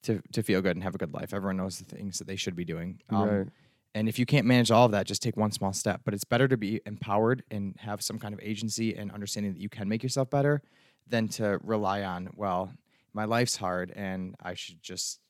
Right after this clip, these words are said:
Speaker 1: I can't do it."
Speaker 2: Well, that's the thing is you have to be able to take it one step at a time.
Speaker 1: Yeah, baby steps until you can walk,
Speaker 2: And, and
Speaker 1: really.
Speaker 2: trust that that individual action, lifestyle change, um, isn't going to change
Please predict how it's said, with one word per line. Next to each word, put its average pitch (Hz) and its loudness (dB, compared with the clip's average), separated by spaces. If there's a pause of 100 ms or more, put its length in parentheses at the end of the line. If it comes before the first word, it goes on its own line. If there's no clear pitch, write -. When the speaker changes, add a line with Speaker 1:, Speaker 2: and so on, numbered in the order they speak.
(340)
Speaker 1:
I 98 -4
can't 92 -10
do 95 -4
it." 92 -6
Speaker 2:
Well, 120 2
that's 131 6
the 123 4
thing 123 2
is 107 0 (100)
you 120 2
have 131 6
to 151 -6
be 127 2
able 120 2
to 107 -2
take 113 -4
it 92 -6
one 104 -8
step - -4
at 90 -8
a 90 -10
time. 104 -4
Speaker 1:
Yeah, 151 4
baby 180 4
steps - 2
until 123 0
you 120 0
can 117 -4
walk, 104 0
Speaker 2:
And, 120 2
and - -2
Speaker 1:
really. 98 6
Speaker 2:
trust 127 2
that 95 0 (140)
that 117 2
individual 120 0 (220)
action, 104 -4 (560)
lifestyle 104 2
change, 123 -4 (800)
um, 107 -2
isn't 131 6
going 123 6
to 110 -2
change 107 -2